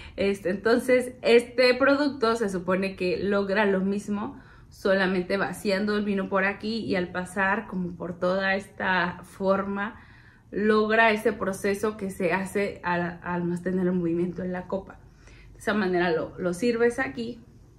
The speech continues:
y lo vas a servir así en la botella.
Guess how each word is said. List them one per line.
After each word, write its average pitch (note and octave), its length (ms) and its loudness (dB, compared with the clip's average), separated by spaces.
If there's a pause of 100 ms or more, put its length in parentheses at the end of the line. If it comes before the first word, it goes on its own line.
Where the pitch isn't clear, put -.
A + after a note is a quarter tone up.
(840)
y A3 420 -6
lo F3 220 -2
vas F3 200 -6
a F#3+ 40 -12
servir F3 480 -10
así - 720 -6
en F3 160 -4
la F#3 100 -6
botella. C#4 520 4